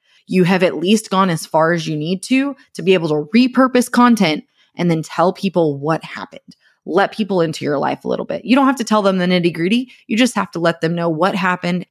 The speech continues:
and what to expect going forward. So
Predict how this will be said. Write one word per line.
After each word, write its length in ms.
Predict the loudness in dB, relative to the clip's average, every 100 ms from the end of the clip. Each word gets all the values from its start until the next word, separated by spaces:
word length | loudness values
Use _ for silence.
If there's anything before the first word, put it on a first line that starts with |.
| -2
and 400 | 0 0 -2 -6 _ _ _
what 280 | -2 0 2
to 100 | 0
expect 360 | -2 -2 -6 -2
going 260 | -2 -2
forward. 360 | -4 -10 -10 -14 _ _ _ _ _ _
So 400 | -4 -2 -2